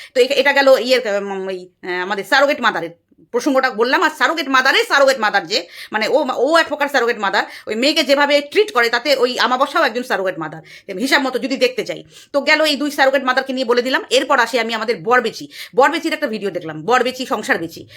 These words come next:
তো তার ভিডিও দেখে এটাই বুঝলাম যে তোমরা যে যা বলো ভাই, আমার তাতে কিচ্ছু করার নাই। তোমরা যে যা বলো ভাই, আমি আমার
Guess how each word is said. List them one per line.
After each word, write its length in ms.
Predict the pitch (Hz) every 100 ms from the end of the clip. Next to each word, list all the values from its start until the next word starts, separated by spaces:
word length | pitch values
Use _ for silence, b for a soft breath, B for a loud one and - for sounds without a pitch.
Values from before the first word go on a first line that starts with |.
| B 247
তো 60 |
তার 220 | 247 302
ভিডিও 240 | 277 277 311
দেখে 340 | 302 302 277 B B
এটাই 320 | 226 262 330
বুঝলাম 480 | 254 277 311 262 190
যে 100 | 233
তোমরা 300 | 269 349 359
যে 320 | 214 151 330
যা 200 | 339 370
বলো 280 | 277 269 269
ভাই, 320 | 240 262 330 403 B B
আমার 280 | 285 311 311
তাতে 240 | 294 294 190
কিচ্ছু 400 | 359 370 - 359
করার 300 | 202 190 175
নাই। 300 | 202 277 151 - - - - - - _ -
তোমরা 260 | 285 311 302
যে 280 | - 302 359
যা 140 | 349
বলো 260 | 226 226 208
ভাই, 300 | 233 339 440 B
আমি 380 | 226 302 330 330
আমার 280 | 214 240